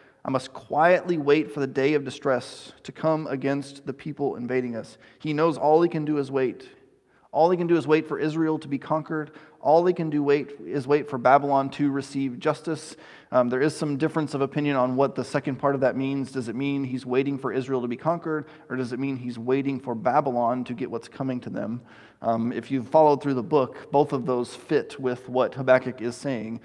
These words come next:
But either way, he's going to have to wait for it.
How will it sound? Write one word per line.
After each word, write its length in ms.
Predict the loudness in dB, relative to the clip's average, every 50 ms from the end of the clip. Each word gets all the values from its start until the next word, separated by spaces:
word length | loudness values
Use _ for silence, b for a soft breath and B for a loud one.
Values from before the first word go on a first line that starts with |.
| B B B B
But 140 | -10 -6
either 220 | -2 -2 0 0 0
way, 280 | 0 2 2 2 0
he's 400 | -2 -4 -6 -6 -4 -4 -4 -4
going 380 | -6 -4 -2 -2 -2 -2 -4 -6
to 80 | -8 -8
have 420 | -4 -2 0 0 0 -2 -6 -16 B B B B
to 80 | -12 -6
wait 240 | -4 -2 -2 -2 -4
for 240 | -8 -12 -12 -12 -12
it. 240 | -14 -20 -20 -20